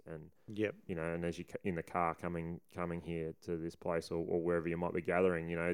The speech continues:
Speaker 1: to, to really be focusing on the fact that we're coming into the presence of God and, and,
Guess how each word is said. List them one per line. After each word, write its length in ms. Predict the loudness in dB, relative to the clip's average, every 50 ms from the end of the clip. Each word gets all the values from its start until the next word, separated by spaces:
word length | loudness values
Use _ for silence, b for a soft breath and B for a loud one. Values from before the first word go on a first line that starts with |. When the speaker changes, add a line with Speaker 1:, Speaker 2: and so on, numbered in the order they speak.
| -2 0
Speaker 1:
to, 200 | 0 0 0 0 b b b b b b b b b b b -20 _ -18 -8 0
to 120 | 0 2
really 320 | 6 8 8 8 8 8
be 420 | 6 4 4 4 4 4 2 -2 -6 -10 -20 -20 -12
focusing 580 | -2 4 4 4 4 4 2 -2 -2 -2 -2 -2
on 140 | -2 -2 -2
the 60 | -2
fact 240 | 0 -2 -2 0 0
that 100 | -2 -2
we're 100 | -2 -2
coming 440 | -2 -2 -2 0 0 -2 -4 -6 -8 -12 -20 -20 -20 -14 _ -2
into 220 | -2 0 0 -2
the 80 | -4 -2
presence 380 | 0 2 2 2 2 -2 -4 -6
of 120 | -8 -6
God 320 | -2 0 2 4 4 2 2
and, 220 | 0 -2 -2 -6 -8 -12 -16 _ _ _ _ _ _ _ -10
and, 240 | -10 -10 -8 -10 -12